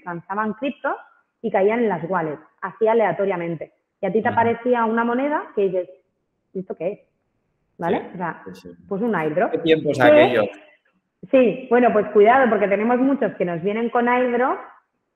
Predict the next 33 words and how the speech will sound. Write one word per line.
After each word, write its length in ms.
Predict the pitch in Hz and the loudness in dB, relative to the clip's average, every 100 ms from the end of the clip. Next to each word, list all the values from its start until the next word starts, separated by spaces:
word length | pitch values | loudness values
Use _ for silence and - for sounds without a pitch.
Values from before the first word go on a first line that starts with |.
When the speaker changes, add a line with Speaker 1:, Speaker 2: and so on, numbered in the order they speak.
| - | 0
Speaker 1:
y, 800 | 214 202 196 185 180 175 165 165 185 180 - - 185 _ - - | 6 8 8 8 4 2 0 -2 -8 -14 -16 -20 -20 _ -20 -8
y 120 | 226 214 | -2 0
tela 200 | 220 247 | 2 2
marinera, 520 | 240 185 175 277 233 | 2 0 0 0 0
porque 220 | 196 180 175 | 0 -2 -2
claro, 240 | 233 233 | -4 -2
cuando 220 | 190 180 | -2 -2
los 200 | 170 170 | -2 -4
estamos 280 | 170 214 226 | -6 -6 -4
ahí 140 | 233 | -2
introduciendo 760 | 233 226 226 226 254 254 196 160 - _ _ - | -2 0 0 0 -2 -2 -2 -4 -12 _ _ -2
en 160 | 185 180 | 0 2
CoinTracking 840 | 220 220 254 262 262 185 170 175 | 2 2 2 0 2 -2 -2 -6
nos 240 | 190 185 185 | -4 -4 -2
salen 280 | 240 226 190 | -2 0 -2
un 100 | 196 | -2
montón 380 | 180 175 240 240 | -4 -4 -2 -2
de 80 | 196 | 0
missing 300 | 220 254 233 | -2 -2 -2
transactions 640 | 214 208 247 - 190 170 - | -2 -2 -6 -6 -6 -6 0
o 60 | |
de 120 | 185 | 2
validar 460 | 180 180 190 233 302 - | 2 2 2 4 2 0
y 80 | 202 | -2
claro, 200 | 214 214 | 0 0
ahí 140 | 190 | 0
es 80 | 196 - _ | -2 -8 _
porque 200 | - 196 | -6 -4
muchos 300 | 214 226 247 - | -2 -4 -6 -6
son 140 | 214 220 | -6 -4
airdrops 400 | 262 254 277 202 | -2 -2 -2 -2
de 100 | 190 | -2
monedas 600 | 185 202 269 247 156 | -2 -4 -4 -4 -4